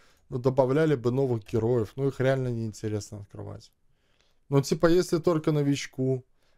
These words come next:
А так они, э, ну, от, э, типа, копятся и копятся. А знаете, э, когда-то было время в Битве замков, когда ты на видео открываешь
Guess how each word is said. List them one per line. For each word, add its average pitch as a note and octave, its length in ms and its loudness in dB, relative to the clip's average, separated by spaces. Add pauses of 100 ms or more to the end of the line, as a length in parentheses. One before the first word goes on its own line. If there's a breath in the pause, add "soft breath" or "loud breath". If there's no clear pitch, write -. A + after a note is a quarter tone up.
А B2 120 0
так D#3 220 4
они, C#3 160 0
э, - 20 2
ну, C3+ 500 2
от, A#2+ 160 -2
э, A#2+ 360 -8
типа, B2+ 280 0
копятся F3 500 2
и A2+ 40 0
копятся. C3 680 -2 (460 soft breath)
А A#2+ 140 4
знаете, F3 720 0
э, B2+ 420 -4
когда-то E3 460 0
было D#3+ 240 2
время D3 360 2
в A2+ 80 -8
Битве C3 320 -2
замков, C#3 480 -2
когда A#2+ 420 0
ты A#2+ 340 0
на A#2+ 180 2
видео B2+ 320 0
открываешь B2+ 640 -2